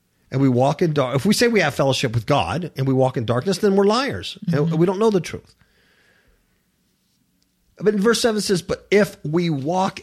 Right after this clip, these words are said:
Speaker 1: in the light as he is light." Who, who is light?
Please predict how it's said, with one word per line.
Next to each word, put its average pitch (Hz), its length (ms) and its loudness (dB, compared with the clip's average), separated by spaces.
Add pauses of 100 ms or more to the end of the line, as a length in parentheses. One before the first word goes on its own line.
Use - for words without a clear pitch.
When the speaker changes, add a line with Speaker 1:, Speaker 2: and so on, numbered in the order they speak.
Speaker 1:
in 165 180 2
the 143 100 2
light 135 800 2 (1080)
as 160 220 0
he 226 420 -2
is 123 280 -2
light." 101 280 -4
Who, 208 180 0
who 196 240 2
is 139 120 0
light? 90 280 -4